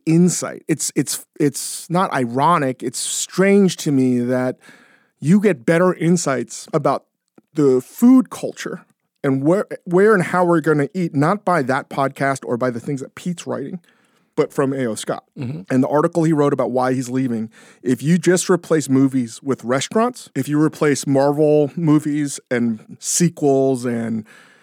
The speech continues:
Speaker 1: you know, superhero movies with commercial, experiential restaurants, crowd-pleasing restaurants, and if you also add in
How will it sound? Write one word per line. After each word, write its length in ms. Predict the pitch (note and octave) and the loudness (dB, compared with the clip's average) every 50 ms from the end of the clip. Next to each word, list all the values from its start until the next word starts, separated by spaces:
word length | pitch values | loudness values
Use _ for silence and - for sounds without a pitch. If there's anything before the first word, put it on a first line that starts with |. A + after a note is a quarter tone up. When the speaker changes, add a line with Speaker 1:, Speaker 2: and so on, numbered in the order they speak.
| _ _ _ _ | _ _ _ _
Speaker 1:
you 80 | A#2 | -4
know, 80 | A2 A2 | -4 -2
superhero 580 | G#2 - - - C#3+ - D3 C3 C#3 C3+ C3 | -2 -2 -2 -2 0 0 0 2 2 2 2
movies 480 | B2+ C3 C3 B2 B2 B2 A#2+ A#2+ A2 A2 | 2 2 0 0 0 -2 -2 -4 -6 -8
with 800 | A#2+ B2+ B2+ B2 A#2+ A#2 A#2+ A#2+ A#2 A2+ - - - - - - _ _ _ _ _ _ _ _ _ _ _ _ | -6 -4 -4 -2 -2 -2 -2 -2 -4 -4 -6 -8 -16 -16 -18 -20 _ _ _ _ _ _ _ _ _ _ _ _
commercial, 920 | - - E3 D3 C#3+ D3 D3 C#3 - D3+ C#3 C3+ C3+ C3+ C3 A#2+ A#2 - _ _ _ _ _ _ _ _ _ _ - | -4 -2 -2 0 0 -2 -2 -2 0 0 2 2 4 2 2 0 -4 -16 _ _ _ _ _ _ _ _ _ _ -10
experiential 800 | - - - - D3 C3+ C3+ C#3 C3+ B2+ - - C#3 B2 A#2+ A#2+ | -8 -8 -4 0 0 2 2 2 0 0 -2 -2 -2 -2 0 0
restaurants, 1040 | C3 C3 A#2 - - C#3+ B2+ B2 B2 B2 A#2+ A#2 - - - - - - - - _ _ _ - | -2 -2 -2 -2 -2 -2 0 0 0 -2 -4 -6 -8 -12 -12 -12 -14 -16 -16 -20 _ _ _ -10
crowd-pleasing 880 | - C#3+ C#3 C3+ C#3 C3+ - - - C#3 C3 B2 B2+ B2+ B2+ A#2+ A2 | -6 -4 -2 -2 -2 -4 -4 -4 -4 -4 -2 -2 -2 -4 -4 -4 -6
restaurants, 960 | A2+ A#2 B2+ B2+ - - - C#3 B2+ B2 A#2+ A#2+ A#2+ A#2+ - - - - - _ _ - _ _ _ _ _ _ _ _ | -4 -2 -2 -2 -4 -6 -4 -4 -2 -2 -2 -4 -4 -6 -8 -12 -16 -18 -20 _ _ -20 _ _ _ _ _ _ _ _
and 100 | B2 B2 | 0 0
if 140 | B2 - | 0 2
you 100 | C#3 C3+ | 2 2
also 240 | C3+ C#3+ C#3 - D3+ C#3+ | 2 2 2 0 0 0
add 220 | C3 D3 C#3 C3+ | 0 0 0 2
in 200 | C#3 C3+ B2+ | 2 2 2